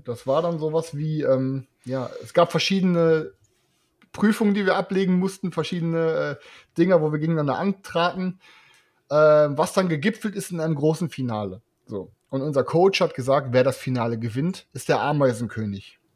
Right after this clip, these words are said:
So. Er hat vorher auch erklärt, ähm,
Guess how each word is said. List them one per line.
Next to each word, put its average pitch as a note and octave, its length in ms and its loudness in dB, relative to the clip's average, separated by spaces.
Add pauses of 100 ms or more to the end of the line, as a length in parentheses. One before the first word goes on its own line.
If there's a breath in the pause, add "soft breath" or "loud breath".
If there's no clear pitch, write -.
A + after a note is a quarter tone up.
(120)
So. G2 280 -6 (840 loud breath)
Er C3+ 120 4
hat E3 100 2
vorher G3 280 8
auch F3+ 160 4
erklärt, E3 680 0 (220)
ähm, D#3+ 460 0